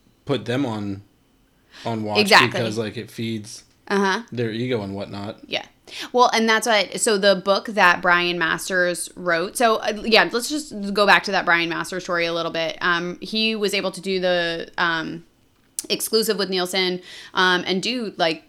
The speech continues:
Speaker 2: kind of, um, a biography, autobiography. Um, and he, the book is called Killing for Company. And it talks about, you know, like, how he wanted somebody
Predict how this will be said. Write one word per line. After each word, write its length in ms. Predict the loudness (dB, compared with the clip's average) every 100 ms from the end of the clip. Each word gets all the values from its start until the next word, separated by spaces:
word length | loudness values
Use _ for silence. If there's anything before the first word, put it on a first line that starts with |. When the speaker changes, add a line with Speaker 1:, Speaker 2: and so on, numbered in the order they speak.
| _ _
Speaker 2:
kind 240 | -2 0 0
of, 200 | -4 -6
um, 440 | -4 -2 -4 -6 -10 _ _ -10
a 100 | -8
biography, 680 | -6 0 4 4 2 0 0
autobiography. 840 | 2 2 0 0 -4 -4 -4 -2
Um, 240 | 0 0 0
and 100 | -2
he, 180 | -2 -4
the 180 | -4 -4
book 340 | -4 -4 -2
is 100 | -2
called 260 | -2 -2 -2
Killing 320 | -4 -4 -4
for 120 | -6
Company. 540 | -6 -6 -6 -10 -12 _ -14 -12 -14 -16 -8 2
And 520 | 6 6 6 4 -2 -2
it 260 | 0 0
talks 280 | 2 2 2
about, 560 | 2 4 6 4 0 -4
you 120 | -4 -2
know, 140 | 0
like, 300 | 2 0 0
how 340 | 0 2 2
he 320 | 0 -4 -4 -2
wanted 460 | 0 0 0 -2
somebody 800 | -4 0 0 2 2 2 -2 -6